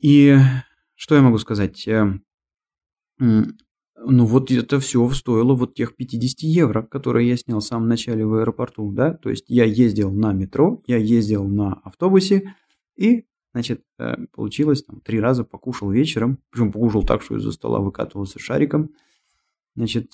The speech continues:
э, да, причём два раза даже не смог закончить то, что заказал, просто много было.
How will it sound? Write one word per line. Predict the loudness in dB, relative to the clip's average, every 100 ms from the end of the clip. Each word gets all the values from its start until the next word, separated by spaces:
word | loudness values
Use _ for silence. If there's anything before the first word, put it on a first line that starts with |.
| -8
э, | -6 -4 -2
да, | 2 2 2
причём | -2 -6 -2 0
два | 2 2
раза | 2
даже | 0 0
не | -2
смог | -2 -2
закончить | -2 -2 -4 -6 -12
то, | -16
что | -12
заказал, | -10 -8 -6 -6 -6
просто | -10 -18 -8
много | -4 -2 -2
было. | -2 -4 -6